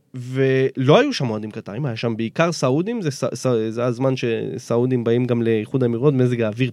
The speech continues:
פיצוץ, כולם מ-, מלא אנשים בחופש, והם פשוט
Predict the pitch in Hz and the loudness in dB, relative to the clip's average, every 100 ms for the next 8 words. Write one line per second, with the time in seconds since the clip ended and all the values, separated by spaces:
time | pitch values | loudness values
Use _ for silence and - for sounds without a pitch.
0 | - 110 - 180 226 - - - - _ | -4 -6 2 4 4 -4 -14 -20 -20 _
1 | - 120 139 139 135 127 123 131 143 131 | -4 4 6 6 4 4 4 6 6 4
2 | - 139 117 135 - 247 - _ - - | 0 -4 -2 -6 -2 -4 -4 _ -20 -20
3 | _ 107 117 120 _ - 123 - - 208 | _ -2 2 2 _ 0 2 2 4 4
4 | 202 | 4